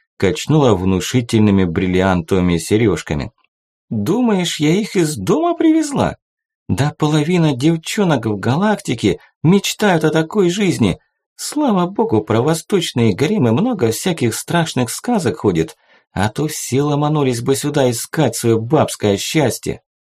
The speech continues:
"А не страшно было, что продадут не в гарем, а в бордель?" заинтересовалась Дженнифер. "Э, детка!" Летиция снисходительно посмотрела на нее.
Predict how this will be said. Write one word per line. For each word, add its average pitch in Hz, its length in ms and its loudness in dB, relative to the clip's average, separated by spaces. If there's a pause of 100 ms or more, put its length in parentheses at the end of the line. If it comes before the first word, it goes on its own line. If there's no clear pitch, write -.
(1000)
"А 110 140 -2
не 113 140 0
страшно 180 500 -4
было, 92 260 0
что 104 220 -4
продадут 120 560 0
не 107 180 4
в 95 80 -2
гарем, 113 440 0
а 123 140 0
в 135 80 -6
бордель?" 151 560 -2 (520)
заинтересовалась 98 1040 0
Дженнифер. 95 600 -4 (840)
"Э, 220 480 4
детка!" 170 800 -2 (600)
Летиция 117 680 0
снисходительно 107 920 0
посмотрела 110 720 0
на 87 120 0
нее. 101 320 2